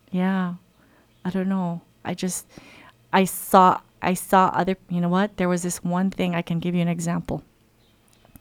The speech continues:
My first marriage, we're married, like, what, twelve years already. And, uh, it was just,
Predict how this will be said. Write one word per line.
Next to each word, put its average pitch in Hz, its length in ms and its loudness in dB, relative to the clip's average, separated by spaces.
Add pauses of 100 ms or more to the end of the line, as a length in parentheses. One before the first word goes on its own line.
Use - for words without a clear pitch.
(1200)
My 185 160 4
first 214 280 4
marriage, 180 560 0 (1040)
we're 185 140 2
married, 180 380 4
like, 160 240 -2 (120)
what, 160 200 -6 (300)
twelve 180 260 0
years 160 340 0
already. - 360 -4 (920)
And, 165 380 2
uh, 151 220 0 (280)
it 196 120 4
was 170 220 2
just, - 440 0